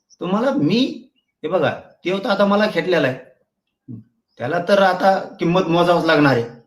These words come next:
त्याला तर सुट्टी नाही धन्याला, त्याला किंमत मोजावंच लागणार आहे. नार्कोटिक्स लय तो म्हणला होता ना, हं? भिकार, चोट सगळे हे साले, हं? लपून बसते.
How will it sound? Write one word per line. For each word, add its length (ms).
त्याला 160
तर 100
सुट्टी 300
नाही 120
धन्याला, 320
त्याला 160
किंमत 260
मोजावंच 420
लागणार 280
आहे. 160
नार्कोटिक्स 420
लय 120
तो 100
म्हणला 220
होता 160
ना, 100
हं? 60
भिकार, 720
चोट 280
सगळे 300
हे 160
साले, 260
हं? 120
लपून 380
बसते. 400